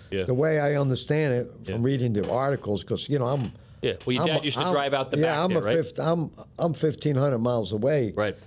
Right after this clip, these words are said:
Speaker 2: I'm in a prison in Louisiana, and, uh, and, uh, there was a house under construction. And when he made the turn,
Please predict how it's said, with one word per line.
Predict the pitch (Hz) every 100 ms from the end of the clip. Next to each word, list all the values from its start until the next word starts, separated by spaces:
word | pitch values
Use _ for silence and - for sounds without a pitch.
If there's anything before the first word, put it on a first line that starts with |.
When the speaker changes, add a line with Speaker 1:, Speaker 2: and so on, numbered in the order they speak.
| -
Speaker 2:
I'm | - 113
in | 143
a | 113
prison | - 139 120 117
in | 107 104
Louisiana, | 101 120 - 110 117 127 104 82 - - - - - -
and, | 98 98
uh, | 92 90 76 - - - - - - - -
and, | 104 104 104
uh, | 101 95 87 -
there | 123
was | 117 113
a | 123
house | 170 185 -
under | 143 131
construction. | 135 117 - 196 - - 113 101 -
And | 117
when | 120
he | 123
made | 143 131
the | 120
turn, | - 190 190 151